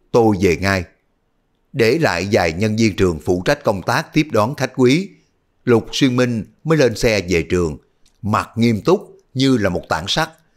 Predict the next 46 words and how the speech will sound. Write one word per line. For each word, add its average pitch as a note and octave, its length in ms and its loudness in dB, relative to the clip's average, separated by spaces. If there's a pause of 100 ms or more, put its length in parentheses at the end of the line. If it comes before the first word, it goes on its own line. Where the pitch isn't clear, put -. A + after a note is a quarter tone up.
(200)
ông A#2 240 -2
ta F#2+ 380 -2
lấy A#2+ 200 -2
sổ G2 200 0
tay G2 180 -2
ra, F2+ 300 -2 (320)
tóm D3+ 260 -2
tắt F#3+ 200 -4
lại F2+ 240 -2
sự F#2 260 0
kiện F2 240 -2
xảy A2+ 240 -2
ra G#2+ 240 -2
từ F#2+ 220 -2
đầu F2 140 -2
tới A2 140 -2
cuối, B2+ 360 2 (360)
sau D#3+ 300 -2
đó E3 320 0
khoanh F3 260 -4
tròn F2+ 320 0
hai A2+ 160 -2
chữ D#2+ 340 -4 (100)
Tô G2+ 180 2
Sáng, A2+ 360 -4 (320)
lắc G3 260 -4
đầu F2 380 -2
cười - 160 0
khổ. F#2 400 2 (560)
Đây A2+ 300 0
đúng D3 220 0
là - 100 0
cái G#2+ 100 -2
đứa C3+ 140 2
sinh A2+ 280 0
viên A2 320 2 (220)
làm B2 320 -4
cho F3 100 0
người B2 120 0
ta A2 360 -4
vừa G2+ 240 2
yêu A2+ 360 2
vừa F2+ 220 0
hận. E2+ 280 -6 (1500)
Quyển G#2 240 0
sáu, A#2+ 420 -2